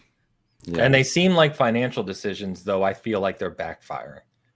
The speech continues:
Speaker 2: Like, War-,
Speaker 1: Absolutely.
Speaker 2: Warzone's making billions of dollars, which it's Call of Duty.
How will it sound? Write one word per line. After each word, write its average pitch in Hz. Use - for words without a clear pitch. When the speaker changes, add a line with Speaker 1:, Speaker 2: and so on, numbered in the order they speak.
Speaker 2:
Like, 110
War-, 151
Speaker 1:
Absolutely. 139
Speaker 2:
Warzone's 139
making 101
billions 90
of 82
dollars, 76
which -
it's -
Call 123
of 104
Duty. 90